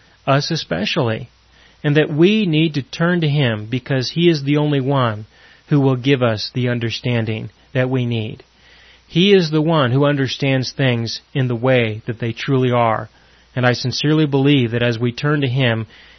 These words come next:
He will show us the world through His eyes, and He will speak to us concerning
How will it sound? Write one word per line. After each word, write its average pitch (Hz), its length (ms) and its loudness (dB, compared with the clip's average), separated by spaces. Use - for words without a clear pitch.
He 160 140 2
will 147 160 4
show 180 320 2
us 123 180 2
the 131 140 -2
world 120 480 0
through 139 180 2
His 131 240 0
eyes, 120 560 -2
and 143 160 2
He 151 100 4
will 143 140 2
speak 202 440 -2
to 123 180 0
us - 280 -8
concerning 120 680 -2